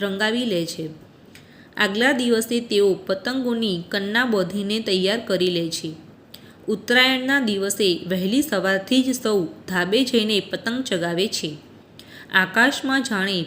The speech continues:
પતંગ યુદ્ધ શરૂ થઈ જાય છે. આકાશ રંગબેરંગી પતંગોથી છવાઈ જાય છે.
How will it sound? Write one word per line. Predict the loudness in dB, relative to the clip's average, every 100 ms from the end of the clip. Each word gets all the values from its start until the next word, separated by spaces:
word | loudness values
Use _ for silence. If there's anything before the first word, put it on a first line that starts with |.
| -4
પતંગ | -4 -2 0 2
યુદ્ધ | 4 2 2
શરૂ | 0 0 0 0
થઈ | 0 -2
જાય | 0 -2 -2
છે. | -4 -10 -12 -18 -20 -20 -8 2
આકાશ | 2 4 2 2 0 -6
રંગબેરંગી | -4 -2 2 4 4 0 0 -2
પતંગોથી | -2 -6 -4 -2 0 0 2 0
છવાઈ | 0 0 2 0
જાય | 0 -2 -2
છે. | -4 -8